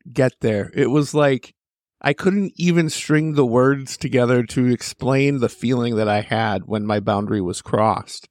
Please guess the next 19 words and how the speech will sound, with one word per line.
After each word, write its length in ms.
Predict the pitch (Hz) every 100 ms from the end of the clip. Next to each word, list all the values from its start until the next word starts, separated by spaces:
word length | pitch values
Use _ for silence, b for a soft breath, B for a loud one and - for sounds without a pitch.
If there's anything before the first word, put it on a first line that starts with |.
| _ _ _ _ -
So 180 | -
in 80 | 170
that 200 | 202 160
moment, 400 | 147 143 180 185
I 80 | 135
realized 760 | 143 143 147 147 143 143 - - _ _ _ _ _ _ -
this 360 | 123 160 156 170
is 320 | 156 143 151
another 520 | 143 143 180 269 147
moment 480 | 123 113 113 104 -
where 160 | 127
a 60 | 120
boundary's 480 | 120 120 110 113 -
being 320 | - 123 120
crossed. 520 | - 120 123 170 -
I'm 200 | 151 147
feeling 560 | - - 170 247 240 156
this 240 | 147 -
way 380 | 117 123 139 165